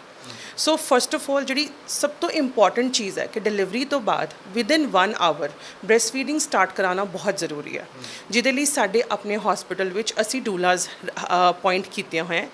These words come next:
ਜਿਹੜੇ ਹੈਲਪ ਕਰਦੇ ਆ within the one hour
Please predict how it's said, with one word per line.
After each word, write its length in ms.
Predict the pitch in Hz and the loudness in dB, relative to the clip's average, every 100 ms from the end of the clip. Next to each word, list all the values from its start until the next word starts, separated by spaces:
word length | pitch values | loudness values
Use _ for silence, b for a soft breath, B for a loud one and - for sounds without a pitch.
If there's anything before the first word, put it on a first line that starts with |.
| B B B | B B B
ਜਿਹੜੇ 300 | 196 240 277 | -2 4 4
ਹੈਲਪ 340 | 277 233 233 285 - | 4 6 6 6 4
ਕਰਦੇ 320 | 208 156 165 | 4 4 -2
ਆ 80 | - - B - | -2 -10 B 0
within 280 | 220 226 320 | 2 4 4
the 140 | 277 277 | 4 4
one 260 | 196 202 254 | 4 4 4
hour 300 | - 214 214 | 4 4 4